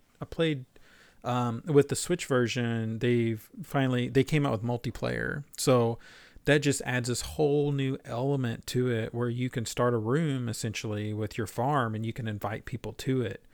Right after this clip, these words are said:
Um, and so we started to do that, but,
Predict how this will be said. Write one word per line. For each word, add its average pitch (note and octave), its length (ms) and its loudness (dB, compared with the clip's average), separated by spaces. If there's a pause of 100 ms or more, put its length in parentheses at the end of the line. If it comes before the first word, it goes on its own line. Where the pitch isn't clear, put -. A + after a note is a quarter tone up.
(480)
Um, G#2+ 560 -6 (1000)
and C#3 140 0
so B2 180 2
we A#2+ 160 -2
started C#3 440 4
to A2 80 -2
do G#2+ 200 -2
that, G#2 220 -4
but, A2+ 180 -4